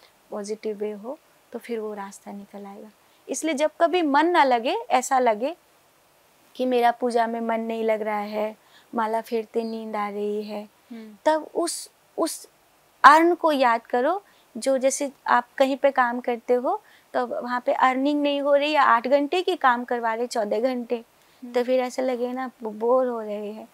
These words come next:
Speaker 1: काम, पैसा तो नहीं मिल रहा, आठ घंटे का भी काम करवा रहे, चौदह घंटे,
Speaker 2: हम्म।
Speaker 1: और पता पड़े काम करना है छः घंटे, लेकिन पैसा मिल रहा है पन्द्रह घंटे का, चौबीस घंटे का,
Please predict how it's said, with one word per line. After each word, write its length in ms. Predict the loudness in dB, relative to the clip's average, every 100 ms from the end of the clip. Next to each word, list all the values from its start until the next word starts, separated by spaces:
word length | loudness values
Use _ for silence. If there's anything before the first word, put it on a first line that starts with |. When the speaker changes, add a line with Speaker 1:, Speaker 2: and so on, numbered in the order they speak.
| _ -20 -4
Speaker 1:
काम, 300 | -2 -2 -6 -4
पैसा 240 | -2 0 2
तो 140 | 2
नहीं 160 | 4 4
मिल 200 | 4 4
रहा, 100 | 4
आठ 140 | 4
घंटे 360 | 2 0 2 2
का 140 | 4
भी 120 | 2
काम 280 | 4 2 2
करवा 260 | -6 -4 -4
रहे, 140 | -4
चौदह 320 | -4 -6 -4
घंटे, 340 | -8 -10 -12 -14 _ -16
Speaker 2:
हम्म। 140 | -2
Speaker 1:
और 60 | 0
पता 280 | 2 2 2
पड़े 240 | 2 0
काम 280 | 0 0 0
करना 260 | 0 2 0
है 120 | 0
छः 200 | 0 0
घंटे, 340 | 2 0 2
लेकिन 300 | 2 2 2
पैसा 320 | 2 2 2
मिल 180 | 2 0
रहा 120 | 0
है 60 | 0
पन्द्रह 340 | -2 -4 -2
घंटे 320 | -2 -2 -2 -2
का, 140 | -2 -4 -20 _
चौबीस 360 | 2 4 4 2
घंटे 360 | 2 2 2
का, 180 | 0 -4